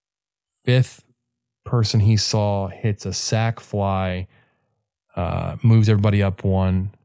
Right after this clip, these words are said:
Sixth batter hits a single, um, and that's where you get your three runs. Anyways, he's pulled, and then, uh, Hudson Parker comes in and goes the final inning and a third, gives up just one hit, no runs,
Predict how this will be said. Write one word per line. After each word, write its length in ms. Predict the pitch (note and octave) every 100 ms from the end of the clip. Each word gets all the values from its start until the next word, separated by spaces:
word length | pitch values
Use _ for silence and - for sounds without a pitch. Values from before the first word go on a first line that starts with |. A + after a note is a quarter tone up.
| _ _ _ _ _
Sixth 520 | - - C3+ A2 -
batter 540 | A2+ G#2 G#2 G2+ G2+ -
hits 220 | A2 G#2+
a 60 |
single, 580 | F#2 - G2+ F#2+ F#2 F2 - _ _ _ _ _ _ _ _ _ -
um, 400 | - E2+ E2 D#2+
and 100 | A2 G2+
that's 220 | G2 -
where 80 | F#2+
you 120 | F2+
get 180 | F2+ -
your 140 | F#2
three 240 | - -
runs. 500 | - C#2+ - - - - _ _ _ _ _ _ _ _ _ _ _ _ _ _ _ _ _ _ _ _ _ _ _ _
Anyways, 260 | C3+ G2+ F#2+
he's 260 | G#2+ D3 B2
pulled, 340 | A#2+ G#2 G2+
and 180 | G#2+ G2+
then, 460 | G2+ G2 F#2 F2 - _ _ _ _ _ _ -
uh, 120 | -
Hudson 340 | A2 A#2 A2+
Parker 260 | G2+ G#2+ F#2+
comes 260 | G2+ G2+ G2
in 80 |
and 80 | F#2+
goes 160 | F#2+ F2+
the 60 |
final 320 | F#2+ G#2 F#2+ G2
inning 240 | G2+ G2 F#2
and 100 | F2
a 40 |
third, 600 | - G#2+ G2 F#2+ F#2 F2+ - _ _ _ _ _ -
gives 220 | A2 F#2+
up 120 | G2
just 220 | F#2 F#2+
one 280 | G2 G2 F#2
hit, 240 | F2 F#2+ F2+
no 140 | F#2+
runs, 680 | F2+ F2+ F2+ F2+ E2+ - -